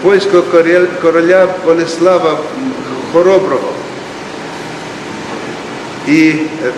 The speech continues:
дочка ця, е, що тепер княгиня, вона почула про це і при-, прийшла до свого чоловіка, до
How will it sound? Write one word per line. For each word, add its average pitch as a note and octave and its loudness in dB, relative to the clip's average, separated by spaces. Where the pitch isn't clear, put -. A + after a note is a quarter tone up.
дочка F#3+ 2
ця, D#3 2
е, C3 -2
що D3 0
тепер D3+ 0
княгиня, D3+ 2
вона F#3 2
почула F3+ 4
про E3 0
це F#3+ 2
і F3+ 6
при-, D3 -4
прийшла E3+ 2
до E3 0
свого D#3+ 0
чоловіка, D#3 -2
до C#3+ 0